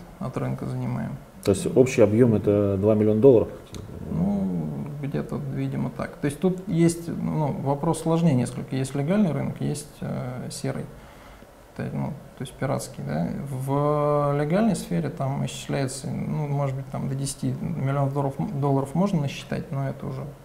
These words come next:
Speaker 1: то есть край. А если смотреть на весь рынок в целом, то, конечно, там и десять, наверное, и больше. Фактически щас основной драйвер вообще, э, этого
Speaker 2: Ну как может быть десять, если люди не платят, они скачивают бесплатно?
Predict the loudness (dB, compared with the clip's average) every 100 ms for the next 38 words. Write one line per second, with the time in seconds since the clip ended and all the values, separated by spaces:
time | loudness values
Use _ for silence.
0 | -16 -14 -12 -8 -6 -6 -8 -16 -20 -20
1 | -20 -20 -20 -16 -8 -2 0 2 0 -2
2 | 0 2 2 2 2 2 2 2 2 -2
3 | -2 0 2 2 -2 -6 -18 -8 -6 -2
4 | -2 -2 -4 -6 -4 -6 -4 -2 -2 -4
5 | -6 -6 -4 -4 -4 -4 -6 -10 -18 -20
6 | -20 -20 -20 -20 -20 -20 -20 -20 -20 -6
7 | -6 -2 -2 -2 -4 2 2 2 -6 -6
8 | -2 0 2 2 2 4 2 2 -2 -4
9 | -6 -4 -4 -6 -6 -4 -4 -4 -2 4
10 | 8 8 8 6 4 6 6 6 -2 2
11 | 4 4 4 2 4 2 2 -6 -2 -2
12 | -2 -4 2 2 4 0